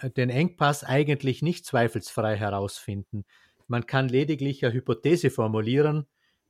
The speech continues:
äh, wie dieser Engpass, dieser Kittelbrennfaktor aussieht. Und dann muss man ihn eigentlich einfach testen. Das heißt, man muss, äh, im Grunde in, in die, in den Kontakt mit möglichen Unternehmen gehen.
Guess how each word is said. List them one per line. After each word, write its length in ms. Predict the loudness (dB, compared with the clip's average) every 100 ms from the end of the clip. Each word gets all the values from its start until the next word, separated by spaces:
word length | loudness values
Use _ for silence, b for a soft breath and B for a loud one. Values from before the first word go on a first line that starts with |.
| -4
äh, 180 | -2 0
wie 140 | -2 -2
dieser 360 | 0 4 4
Engpass, 520 | 4 0 2 2 2 0
dieser 240 | -2 -2
Kittelbrennfaktor 1080 | -2 -6 -6 -2 0 0 0 -2 -2 -2 2
aussieht. 580 | 0 -2 -10 -10 -16 _ b b b _ -6
Und 180 | -6 -2
dann 200 | 0 0
muss 260 | 0 -2 -4
man 120 | -2
ihn 140 | 0
eigentlich 520 | 2 2 -2 -4 -2
einfach 300 | -2 -2 -4
testen. 460 | -2 -2 0 -4 -4
Das 180 | -4 0
heißt, 300 | -2 -2 -4
man 160 | -2
muss, 400 | 0 0 -2 -10 b b b b b _
äh, 260 | -6 -4 0
im 120 | 2
Grunde 400 | 4 4 4 4
in, 340 | 4 4 2
in 260 | 2 2 2
die, 500 | 4 4 4 2 0 -2
in 140 | -2
den 160 | 0 0
Kontakt 560 | 0 2 2 0 -2
mit 180 | -2 0
möglichen 420 | 2 2 0 0
Unternehmen 600 | 0 2 2 4 2 0
gehen. 360 | 0 2 2